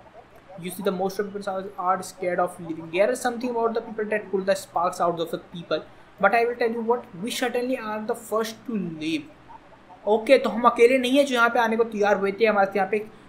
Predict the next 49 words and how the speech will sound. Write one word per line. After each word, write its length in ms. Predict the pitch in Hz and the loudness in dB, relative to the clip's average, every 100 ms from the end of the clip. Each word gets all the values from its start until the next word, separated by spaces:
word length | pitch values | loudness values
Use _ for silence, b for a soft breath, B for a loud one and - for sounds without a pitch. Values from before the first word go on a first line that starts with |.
| - | -14
John 540 | 160 151 170 175 233 208 | -12 2 6 8 8 4
भी 320 | - 175 208 | 0 -2 0
है, 220 | 185 190 | 0 0
John 260 | 170 175 185 | 0 2 4
नाम 180 | 185 180 | 2 2
का 120 | 190 | 0
बंदा 300 | 175 175 180 | 0 2 2
भी 160 | 180 | 4
है 60 | 202 | 4
जो 80 | 202 | 2
यहाँ 220 | 190 180 | 2 4
पे 100 | 196 | 6
आने 200 | 170 170 | 4 2
को 120 | 190 | -4
तैयार 380 | 190 180 180 185 | -4 0 2 2
हुआ 220 | 175 190 | 4 2
था। 400 | 196 - 233 - B B - - | 2 0 0 -2 B B -20 -8
So, 380 | - 233 233 226 | 2 4 4 2
हमने 180 | 226 | 2
वैसे 180 | 240 226 | -2 -4
इसके 140 | - 247 | 2 4
बारे 100 | 254 | 4
में 80 | |
सुना 240 | 262 240 240 | 0 -2 0
नहीं, 140 | 240 | 4
तो 120 | 240 | 4
let's 260 | 226 226 226 - - - - 190 | 4 2 -2 -8 -16 -18 -8 2
hear 220 | 196 240 214 | 6 6 6
about 200 | 214 226 | 4 4
him 220 | 233 - | -2 -6
कि 100 | - | 0
ये 60 | 233 | 0
है 300 | - 170 196 | 2 2 2
कौन। 300 | - 156 160 | 2 -6 -4
He 60 | |
is 100 | 196 | 2
a 80 | 220 | 2
bloody 440 | 156 160 165 165 170 | 2 2 4 4 0
legend। 540 | 147 147 151 151 143 151 - - - - - - 190 - - - 190 | 0 2 0 0 -6 -8 -18 -20 -20 -20 -20 -20 -20 -20 -20 -20 -10
And 140 | 190 | -4
acquired 420 | 180 180 175 185 | -4 -2 -2 0
him 120 | 190 190 | -2 -6
from 240 | 214 202 | -8 -6
trading 260 | 175 175 185 | -4 -2 -2
a 80 | 202 | -4
set 360 | - 185 175 220 | 0 0 2 -2
of 100 | 220 | -4
exotic 580 | 185 180 185 208 - | -10 -10 -8 -8 -2
cutleries। 720 | 170 170 175 170 170 226 294 | -2 -2 -4 0 0 2 -2